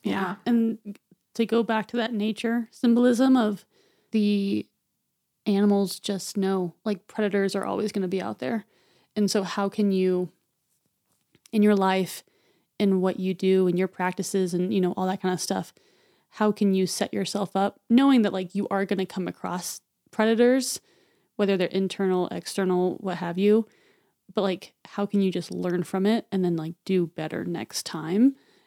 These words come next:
Speaker 2: And so, like, there's a certain reason why certain animals hunt during the day, hunt at night, or only live in certain areas. Like, they've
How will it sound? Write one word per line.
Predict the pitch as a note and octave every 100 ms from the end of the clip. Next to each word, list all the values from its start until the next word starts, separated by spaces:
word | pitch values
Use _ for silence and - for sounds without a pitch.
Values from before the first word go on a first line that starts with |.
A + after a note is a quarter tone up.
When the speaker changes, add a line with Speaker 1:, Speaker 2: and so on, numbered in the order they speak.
| _ _
Speaker 2:
And | G3+ F#3 F3+ F3 D#3+ -
so, | - G#3
like, | F3 F3
there's | F#3 F3+
a | F#3
certain | - G3+ G#3+
reason | G#3+ A3 A#3 A3
why | A3 A3+
certain | G3+ A3 G3+
animals | A3+ A3+ A#3+ A#3 - -
hunt | - A3+ G#3+ - - _ -
during | A3+ A3+
the |
day, | G#3 G3+ E3+ E3
hunt | - G#3+
at | A3
night, | G#3+ G3+ F#3 E3+
or | F#3 F#3+ F#3 - - - _ -
only | G#3 G#3+
live | G#3+ A3+
in | G#3+
certain | G3+ A3+ G#3+
areas. | G3+ G#3+ G#3 F#3+ E3+ -
Like, | G3+ F#3+ _ _ _ _ _
they've | G#3 G#3 F3